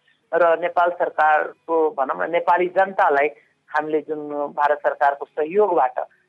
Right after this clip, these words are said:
त्यहाँसम्म पुर्याउँछौँ भने अलिकति भए नि केही सहयोग भयो, हाम्रो योगदान रह्यो संस्थाको भन्ने चाहिँ हाम्रो मान्यता छ। र यसको लागि म भारत सरकारलाई धन्यवाद पनि दिन चाहन्छु, किनभने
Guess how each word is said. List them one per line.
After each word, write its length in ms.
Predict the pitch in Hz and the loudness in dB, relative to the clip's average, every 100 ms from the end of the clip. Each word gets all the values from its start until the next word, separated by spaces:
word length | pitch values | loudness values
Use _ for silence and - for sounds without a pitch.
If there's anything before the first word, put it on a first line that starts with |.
| _ | _
त्यहाँसम्म 420 | 180 185 175 165 | 0 0 0 -2
पुर्याउँछौँ 640 | 160 - 180 175 180 175 160 | -4 0 2 4 2 -2 -2
भने 180 | 131 151 | -2 -4
अलिकति 560 | - 233 320 233 226 | -2 -2 0 -2 -2
भए 320 | 190 160 165 | -4 2 2
नि 160 | 170 185 - _ _ - | 0 -8 -14 _ _ -2
केही 160 | 180 | 0
सहयोग 460 | 180 175 160 165 147 | 2 0 0 0 -2
भयो, 360 | 139 180 220 196 | 0 4 4 4
हाम्रो 280 | 131 151 | 0 0
योगदान 460 | 160 160 151 147 151 | 0 0 2 0 0
रह्यो 260 | 147 170 180 | 0 0 0
संस्थाको 540 | 151 139 151 139 170 | -4 -4 0 0 0
भन्ने 240 | 143 135 | -4 -6
चाहिँ 220 | 135 139 135 | -6 -6 -4
हाम्रो 380 | 127 139 143 - - - - | -6 -4 -6 -6 -20 -20 -8
मान्यता 520 | 165 180 190 175 156 | -2 0 0 2 2
छ। 260 | - 147 165 - _ - | 2 0 -2 -4 _ -4
र 180 | 151 143 | -2 0
यसको 260 | 160 165 | -2 -2
लागि 260 | 160 147 143 | 0 0 -2
म 40 | |
भारत 380 | 151 143 131 139 | -8 -2 0 -2
सरकारलाई 580 | - 135 135 139 139 139 | -2 -6 0 0 2 -2
धन्यवाद 440 | 139 143 139 135 | -4 -6 0 0
पनि 260 | 135 - 180 | 0 -6 -14
दिन 240 | 147 143 | -10 -8
चाहन्छु, 420 | 135 123 123 123 151 | -6 -4 -6 -6 -14
किनभने 540 | 147 143 127 131 139 | -10 -8 -6 -6 -8